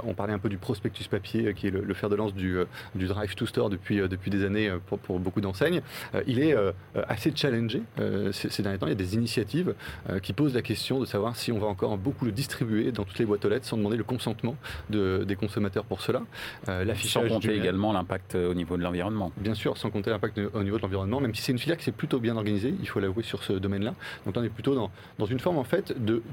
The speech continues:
Speaker 1: publicité responsable à plein de niveaux. Euh, donc ça va être sur l'environnement, ça va être, euh, euh, voilà, sur le consentement, que ce soit, euh, en, en offline et en online, bien sûr, c'est déjà fait, mais peut-être en offline. Euh, sur l'affichage numérique aussi dans les espaces publics.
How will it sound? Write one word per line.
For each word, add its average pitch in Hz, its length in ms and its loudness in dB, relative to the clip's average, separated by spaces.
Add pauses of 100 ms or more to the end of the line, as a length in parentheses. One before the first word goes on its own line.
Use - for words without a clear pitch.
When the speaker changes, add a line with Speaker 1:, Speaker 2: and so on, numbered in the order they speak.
(140)
Speaker 1:
publicité 135 300 0
responsable 175 680 0 (460)
à - 60 -2
plein 139 240 2
de 143 80 4
niveaux. 135 280 2 (440)
Euh, 98 240 2
donc 101 160 0
ça - 80 0
va 110 60 4
être 107 100 -4
sur 135 120 2
l'environnement, 110 640 2
ça - 160 -2
va 95 100 2
être, 101 200 0
euh, 98 160 2 (460)
euh, 92 240 2
voilà, 101 160 0
sur 117 80 -2
le 101 80 -2
consentement, 139 500 0
que - 120 -6
ce - 120 -4
soit, 110 220 2
euh, 95 180 4 (140)
en, 98 140 0
en 104 100 -2
offline 113 480 -2
et 120 160 2
en 107 80 -2
online, 107 340 2
bien 107 120 0
sûr, 101 120 -2
c'est 110 60 -4
déjà 107 100 0
fait, 120 80 -2
mais 107 80 0
peut-être 104 340 -2
en 98 80 0
offline. 117 380 0 (420)
Euh, 95 300 2
sur 101 120 -2
l'affichage 110 280 -2
numérique 113 380 0
aussi 110 140 -4
dans 110 60 2
les 101 60 2
espaces 98 220 -2
publics. 139 400 0